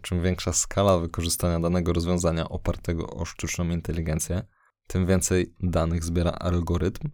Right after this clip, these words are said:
i tym lepszy może się on stawać w swoim funkcjonowaniu. Czyli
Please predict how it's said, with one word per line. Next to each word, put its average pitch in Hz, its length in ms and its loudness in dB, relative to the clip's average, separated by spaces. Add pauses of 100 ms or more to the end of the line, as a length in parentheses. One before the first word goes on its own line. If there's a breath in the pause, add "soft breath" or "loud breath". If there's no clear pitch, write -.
(140)
i 98 120 -4
tym 98 320 4 (260)
lepszy 92 480 4
może 85 260 0
się - 140 -2
on 87 80 2
stawać 82 340 0
w - 80 -8
swoim 85 280 -2
funkcjonowaniu. 87 800 0 (540)
Czyli 104 420 4